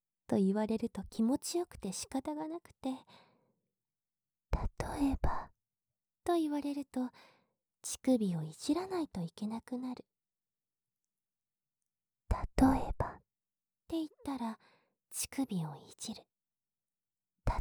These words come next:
えば」って言われたら、ぐり、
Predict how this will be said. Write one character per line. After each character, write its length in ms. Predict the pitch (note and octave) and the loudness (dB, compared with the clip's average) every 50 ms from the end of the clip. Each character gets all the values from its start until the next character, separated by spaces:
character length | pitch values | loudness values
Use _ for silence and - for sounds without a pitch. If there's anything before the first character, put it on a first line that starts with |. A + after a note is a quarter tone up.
| - - - - A#3+ A#3+ - - | -2 0 0 0 0 0 -2 -2
え 80 | - - | -2 -2
ば」 140 | - - - - | -2 -4 -4 -6
っ 40 | _ _ _ _ _ _ _ _ _ _ _ _ _ - | _ _ _ _ _ _ _ _ _ _ _ _ _ -10
て 100 | F4+ E4+ | -8 -6
言 140 | D#4+ D#4 | -4 -4
わ 100 | D4+ D4 | -4 -4
れ 100 | D4 D4 D4 | -4 -6 -10
た 180 | - - D4 | -10 -12 -10
ら、 260 | C4+ - B3+ B3+ B3 - - - _ _ _ _ _ _ _ _ _ _ _ _ _ _ _ _ _ _ | -8 -8 -8 -8 -8 -10 -18 -20 _ _ _ _ _ _ _ _ _ _ _ _ _ _ _ _ _ _
ぐ 140 | - - G2+ | -10 -6 -6
り、 400 | G2+ F#2+ F#2 F2+ - - - _ | -4 -4 -6 -8 -12 -18 -20 _